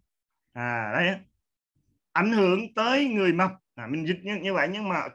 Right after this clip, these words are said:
tu ship ở đây có nghĩa là trúng á. Mình nói ví dụ, trong tiếng Việt của mình đôi khi mình nói trúng gió. Đấy. Có khi là trúng gió, nhưng mà khi mình mắc bệnh, ờ, ung thư hay là bệnh kia, mình không nói trúng ung thư, mình nói là bị ung thư thôi.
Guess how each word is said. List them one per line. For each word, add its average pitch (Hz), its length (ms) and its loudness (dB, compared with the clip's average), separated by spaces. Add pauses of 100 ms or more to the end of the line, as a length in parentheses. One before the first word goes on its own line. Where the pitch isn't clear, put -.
(100)
tu 208 160 -2
ship 226 260 0
ở 185 120 2
đây 185 360 2 (120)
có 185 100 -4
nghĩa 180 140 -6
là 127 280 -4
trúng 254 200 0
á. 277 60 -4 (760)
Mình 160 160 -4
nói 196 160 0
ví 226 120 -6
dụ, 202 100 -10 (460)
trong 202 200 0
tiếng 233 140 -6
Việt 180 140 -2
của 165 60 -6
mình 160 180 -6
đôi 180 100 -2
khi 196 140 -2
mình 165 160 -6
nói 190 200 -2
trúng 240 200 -2
gió. 226 340 0 (100)
Đấy. 151 240 -6 (300)
Có 185 160 -2
khi 190 100 -4
là 160 260 -4
trúng 214 180 -4
gió, 214 260 4
nhưng 196 120 -6
mà 160 200 -4
khi 202 180 -8
mình 143 460 -6 (140)
mắc 196 240 -6
bệnh, 139 300 -8
ờ, 156 680 -4
ung 180 240 -6
thư 185 320 2 (420)
hay 165 180 -2
là 170 100 -2
bệnh 151 200 -4
kia, 190 160 4
mình 160 180 -2
không 180 180 -8
nói 202 220 0
trúng 240 160 -4
ung 220 140 -2
thư, 208 280 -4 (400)
mình 151 220 -2
nói 202 140 0
là 190 140 -2
bị 143 260 0
ung 220 200 -4
thư 208 220 2
thôi. 202 220 2